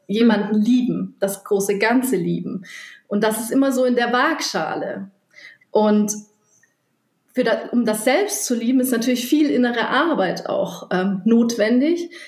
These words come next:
Speaker 1: weil, wie ich eben schon gesagt habe, wir uns oft einfach von unserem Kern, von unserem eigentlichen Sein, von den ganzen Gaben und Geschenken, die wir eigentlich als Kind mitbringen,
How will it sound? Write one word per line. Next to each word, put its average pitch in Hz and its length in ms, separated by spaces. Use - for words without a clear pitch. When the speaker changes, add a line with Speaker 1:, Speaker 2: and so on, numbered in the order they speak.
Speaker 1:
weil, 233 500
wie 233 80
ich 233 140
eben 247 140
schon 247 180
gesagt 240 260
habe, 214 140
wir 254 160
uns - 480
oft 240 360
einfach 233 300
von 233 240
unserem 214 420
Kern, 233 520
von 196 180
unserem 190 300
eigentlichen 262 640
Sein, 226 320
von 196 120
den 190 100
ganzen 214 320
Gaben 294 340
und 277 180
Geschenken, 214 480
die 185 120
wir - 160
eigentlich 277 520
als 262 160
Kind 294 260
mitbringen, 214 680